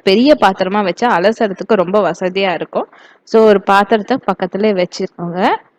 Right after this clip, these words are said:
And இன்னொரு கிண்ணம் வச்சுட்டீங்கன்னா இதோட தொலி எல்லாத்தையும் எடுத்து போட்டுடலாம். So, ஈஸியா இருக்கும்.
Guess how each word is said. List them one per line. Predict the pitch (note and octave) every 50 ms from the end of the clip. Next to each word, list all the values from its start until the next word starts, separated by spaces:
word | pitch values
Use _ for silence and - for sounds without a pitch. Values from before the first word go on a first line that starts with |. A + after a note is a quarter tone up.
| _ _ _ -
And | A#3 C#4 D4
இன்னொரு | C4 B3+ B3+ C4 C4+ B3+ A3+
கிண்ணம் | G#3+ - A3 G#3 G#3 G#3 G3+ G3+ F#3+ F#3+
வச்சுட்டீங்கன்னா | F#3 F#3 - G3 G3 F#3+ F#3 F#3 F#3 F3+ G3+ C4+ F4 - _ _ _ _ _ _ _ _ _ _ _ _ _ _ _ -
இதோட | G3+ G#3 G#3 G3+ G3+ G3 F#3+ F#3+ F#3 F#3
தொலி | F3+ - G#3 G#3 G#3 G#3+
எல்லாத்தையும் | G#3 G3 F3 F3+ F3 F3 - G3+ F#3
எடுத்து | F3 E3 - G#3 A3
போட்டுடலாம். | - F3+ D#3 - D#3 D3+ C#3+ D3 D3 - - _ _ _ _ _ - _ _ _ _ _ _ -
So, | - - A3 A3 G3+ G3 F#3 F3+ F3+ F#3 G3+
ஈஸியா | G#3+ A#3 A3 A#3 A#3+ A3+ G3+
இருக்கும். | F3+ F3+ E3+ - G3+ G#3 D4